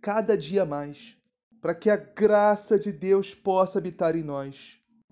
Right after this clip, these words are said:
em sua plenitude, e dar muitos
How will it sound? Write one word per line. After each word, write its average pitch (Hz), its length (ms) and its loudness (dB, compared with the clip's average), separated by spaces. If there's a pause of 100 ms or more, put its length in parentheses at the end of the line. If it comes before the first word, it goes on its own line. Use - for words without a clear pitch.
(160)
em 196 160 -4
sua 254 460 -4
plenitude, 220 880 -8 (340)
e 180 120 -10
dar 185 580 0
muitos 226 840 -2